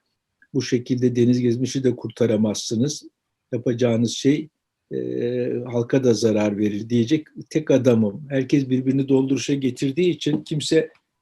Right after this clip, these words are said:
"Biz yanlış yapıyoruz." diye birbirini uyaramıyor ama uyaracak adamı onlar da o sırada biliyorlar. O Doğu, Doğu Perinçek'tir. O nedenle beni arıyor.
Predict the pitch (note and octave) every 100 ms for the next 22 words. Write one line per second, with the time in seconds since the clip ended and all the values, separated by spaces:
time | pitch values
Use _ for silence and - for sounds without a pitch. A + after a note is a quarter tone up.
0 | _ _ C#3+ C#3 C#3+ D3+ D3+ - C#3+ -
1 | C#3 C#3+ C#3 C#3 C3+ C3+ C3 D3+ D3+ C#3+
2 | C3+ C#3 C3 A2 A2 C3 C3+ C3+ C3+ C3+
3 | C#3+ C#3 B2+ A#2+ A#2+ E3 - _ _ _
4 | D3+ C#3 C#3+ C#3+ B2+ B2+ A#2 B2 A#2 C#3
5 | C#3 C3+ B2 A2+ C3+ D3+ C#3 C3 C3 C3
6 | D3 - B2+ B2 A#2+ C3 B2+ C3 - G2+
7 | - E3+ _ _ _ _ - D#3 C#3 A#2+
8 | A2+ A2 G#2 G#2+ G#2+ G#2+ G#2 G2+